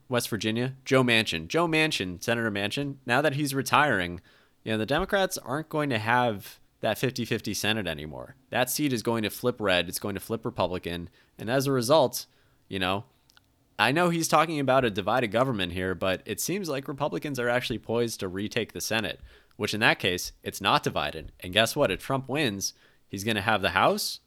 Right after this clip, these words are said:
the Senate, and the presidency, all three. And oddly enough, he's gonna be in a really good position to actually pass things and get things done,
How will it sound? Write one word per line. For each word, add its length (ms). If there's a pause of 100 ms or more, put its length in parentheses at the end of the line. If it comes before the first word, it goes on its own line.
the 100
Senate, 400 (140)
and 180
the 60
presidency, 720 (120)
all 180
three. 480 (440)
And 400 (320)
oddly 320
enough, 560
he's 220
gonna 180
be 120
in 60
a 60
really 200
good 160
position 420
to 140
actually 360
pass 380
things 440
and 80
get 140
things 220
done, 380